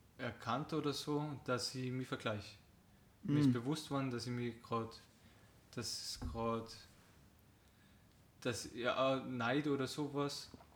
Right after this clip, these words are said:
Speaker 1: wenn wer, ja, wenn wer anders irgendwie irgendwas schafft oder so, oder das du selber gerne schaffen würdest,
Speaker 2: Mhm.
Speaker 1: ähm, dann, ja, werd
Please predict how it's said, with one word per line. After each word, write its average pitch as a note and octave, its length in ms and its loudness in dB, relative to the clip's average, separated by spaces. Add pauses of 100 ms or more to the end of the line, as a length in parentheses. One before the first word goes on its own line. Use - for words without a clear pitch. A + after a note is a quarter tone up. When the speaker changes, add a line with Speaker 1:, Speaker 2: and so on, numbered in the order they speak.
(380)
Speaker 1:
wenn B2 320 -2
wer, A#2+ 300 4
ja, C3+ 300 2 (140)
wenn A#2+ 180 -2
wer A#2 220 -2
anders A#2+ 540 -8
irgendwie A2+ 540 -2
irgendwas A2 480 -6 (460)
schafft - 360 -2
oder B2+ 180 0
so, B2+ 200 -2
oder A#2 200 0 (240)
das - 140 -6
du A#2+ 60 -8
selber B2 260 0
gerne A#2+ 180 0
schaffen B2+ 340 -4
würdest, A#2+ 440 -4 (300)
Speaker 2:
Mhm. B2+ 320 8 (1800)
Speaker 1:
ähm, A2+ 720 -4
dann, A#2 560 0 (160)
ja, C3 300 0 (400)
werd A#2+ 280 -2